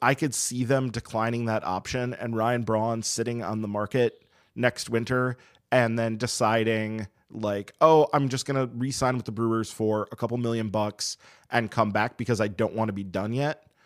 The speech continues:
But I have a hard time believing he's gonna go anywhere else. I think that it's a, it's at least a strong possibility that he decides on his own and says,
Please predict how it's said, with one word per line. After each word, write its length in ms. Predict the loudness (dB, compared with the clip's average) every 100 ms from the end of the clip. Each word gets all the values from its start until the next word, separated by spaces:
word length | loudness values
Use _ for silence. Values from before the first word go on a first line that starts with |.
| _ _ _ _ -14 2
But 200 | 4 4
I 60 | 2
have 160 | 2
a 40 | 4
hard 260 | 6 6
time 220 | 6 4 4
believing 360 | 4 4 4
he's 160 | 0 0
gonna 140 | -2 2
go 200 | 2 2
anywhere 340 | 2 0 2
else. 320 | 2 0 -2 -2
I 80 | -2
think 200 | 0 -2
that 140 | 0 2
it's 220 | 0 0
a, 120 | -2 -2 _ _ -20 _ _ _
it's 320 | -4 0 0
at 60 | 4
least 220 | 4 4
a 40 | 2
strong 420 | 2 6 8 8
possibility 720 | 6 4 4 0 2 2 0
that 200 | -2 -4
he 480 | -4 -6 -2 0 0 -4
decides 420 | -6 0 4 4 2
on 120 | -2
his 120 | -2
own 300 | 2 2 2
and 140 | -2
says, 500 | -2 0 2 0 -4